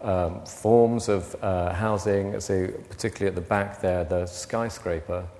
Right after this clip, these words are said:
uh, sorry, the high-rise block, which, uh, was symptomatic of the attempts to, um, relocate, um, social housing from the terraces,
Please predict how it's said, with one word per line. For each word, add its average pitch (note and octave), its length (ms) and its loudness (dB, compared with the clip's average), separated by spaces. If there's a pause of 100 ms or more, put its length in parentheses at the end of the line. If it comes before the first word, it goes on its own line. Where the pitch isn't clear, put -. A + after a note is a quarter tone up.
uh, A2+ 140 4
sorry, G#2+ 220 4
the G2+ 80 4
high-rise G2+ 500 0
block, F2+ 420 -2
which, - 320 -6 (760)
uh, F#2 140 0
was F#2+ 120 -2
symptomatic G2 760 -2
of D#2+ 120 -6
the F2+ 100 0
attempts F2 460 -4 (120)
to, E2 340 0 (600)
um, E2 420 -2
relocate, F#2 920 0 (120)
um, D#2+ 480 -4 (260)
social F2+ 420 0
housing D#2 480 -2
from D#2 380 -4
the - 80 -14
terraces, D#2+ 840 -2